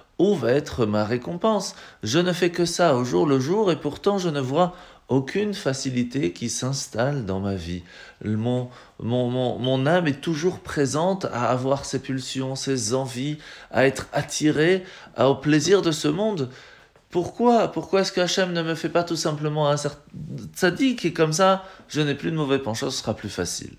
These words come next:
Et la réponse, elle est que non. Notre travail de rechercher à repousser cette envie, notre réussite à faire les bonnes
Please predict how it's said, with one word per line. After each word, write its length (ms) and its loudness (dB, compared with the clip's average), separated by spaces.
Et 60 -6
la 100 2
réponse, 460 -4
elle 120 -2
est 80 -2
que 140 -10
non. 280 -8
Notre 460 0
travail 760 -2
de 160 0
rechercher 1160 2
à 220 4
repousser 920 0
cette 320 -2
envie, 420 -4
notre 800 4
réussite 1080 0
à 360 4
faire 680 4
les 220 0
bonnes 640 2